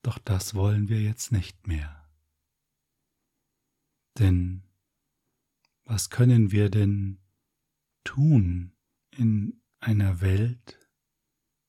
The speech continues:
wenn wir die Wahrheit nicht kennen? Wenn wir sie dissoziieren, wenn wir sie verleugnen? Da muss doch unser gesamtes Handeln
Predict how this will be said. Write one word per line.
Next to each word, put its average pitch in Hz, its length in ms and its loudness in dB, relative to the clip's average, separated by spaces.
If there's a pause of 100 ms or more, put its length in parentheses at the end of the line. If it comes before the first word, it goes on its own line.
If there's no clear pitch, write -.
(140)
wenn 107 200 0
wir 104 100 0
die 98 160 -4
Wahrheit 104 540 -4
nicht 110 300 -4
kennen? 85 640 -2 (2000)
Wenn 107 300 0
wir 98 120 0
sie 101 360 -2
dissoziieren, 113 1080 -2
wenn 95 180 -2
wir 98 80 -4
sie 92 140 -4
verleugnen? 98 840 -2 (1500)
Da 107 160 -4
muss 117 320 0
doch 123 200 -2
unser 107 540 0
gesamtes 117 760 -4
Handeln 104 640 0